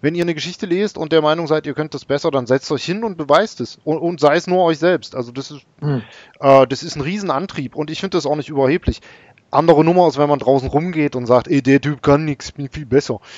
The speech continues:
Speaker 1: Das ist, äh, das ist halt, äh, überheblich und meist auch nicht gerechtfertigt. Aber wenn man
Speaker 2: Mhm.
Speaker 1: für sich so sagt, „Du komm, so eine Geschichte, das schaffe ich auch.“ Weil man braucht es auch.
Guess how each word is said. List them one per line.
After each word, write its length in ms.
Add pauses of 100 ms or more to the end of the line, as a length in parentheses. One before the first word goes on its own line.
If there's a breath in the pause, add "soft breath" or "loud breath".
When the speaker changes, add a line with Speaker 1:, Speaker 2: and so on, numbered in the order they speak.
(200 loud breath)
Speaker 1:
Das 180
ist, 260
äh, 420
das 180
ist 100
halt, 260
äh, 300
überheblich 680
und 100
meist 220
auch 80
nicht 160
gerechtfertigt. 680
Aber 220
wenn 100
man 100
Speaker 2:
Mhm. 40
Speaker 1:
für 80
sich 220
so 180
sagt, 320 (280 loud breath)
„Du 220
komm, 220
so 80
eine 100
Geschichte, 460 (280)
das 200
schaffe 240
ich 100
auch.“ 300 (240 loud breath)
Weil 100
man 140
braucht 300
es 120
auch. 220